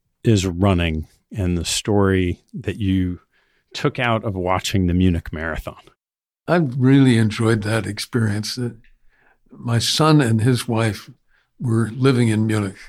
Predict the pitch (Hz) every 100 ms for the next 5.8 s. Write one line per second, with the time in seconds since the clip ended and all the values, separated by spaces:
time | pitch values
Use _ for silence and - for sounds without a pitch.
0 | - _ _ _ _ _ _ _ 320 123
1 | 113 117 117 - _ - 110 113 113 127
2 | 107 110 107 113 107 113 - 113 117 123
3 | - - 117 120 - - 117 107 113 120
4 | 113 107 98 120 107 107 104 120 - _
5 | - _ _ - 123 117 117